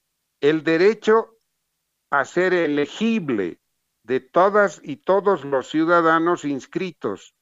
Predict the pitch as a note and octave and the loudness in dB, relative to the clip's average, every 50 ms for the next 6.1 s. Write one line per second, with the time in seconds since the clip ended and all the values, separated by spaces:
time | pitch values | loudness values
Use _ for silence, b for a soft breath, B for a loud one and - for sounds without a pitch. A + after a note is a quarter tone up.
0 | _ _ _ _ _ - A#2 A#2 A#2+ A#2+ A2+ A2+ - - B2 A#2+ A#2+ A#2 B2+ B2+ | _ _ _ _ _ -4 -2 -2 0 -2 -2 -2 -2 -2 -2 -2 -2 -4 -4 0
1 | C3 B2+ D#3 F3+ - - D3+ - C#3+ C#3+ C3 - - D3+ D#3+ E3 E3+ E3+ E3+ E3+ | 0 0 0 0 -2 -4 -4 -2 -2 -4 -4 -4 -4 -4 -2 0 2 2 2 4
2 | F3+ F#3 F#3+ F#3+ F#3+ F#3+ - - _ _ _ _ _ _ _ D#3+ C3 C3 A#2+ D#3+ | 4 2 2 2 0 -2 -2 -6 _ _ _ _ _ _ _ -12 -10 -8 -6 -8
3 | E3 _ - F3 E3+ - - D#3+ D#3 D#3 D#3 E3 E3 D#3+ - - _ - - C3+ | -8 _ -2 -2 0 2 2 4 4 4 4 2 0 0 -2 -10 _ -12 -10 -8
4 | B2+ B2+ B2+ B2 A#2+ - - B2 A#2+ A#2 - - G3 A#3 A3+ - C3+ G#2+ E2 - | -6 -6 -6 -6 -6 -4 -4 -4 -4 -4 -2 -2 -2 -2 -2 -2 -2 -2 -2 -4
5 | _ _ _ _ _ - - A2 G#2+ - - G#2+ G#2 A#2+ D#3+ F3+ E3 C3 - - | _ _ _ _ _ -6 -4 -4 -4 -4 -2 -2 -2 0 0 -2 -2 -4 -4 -8
6 | _ _ | _ _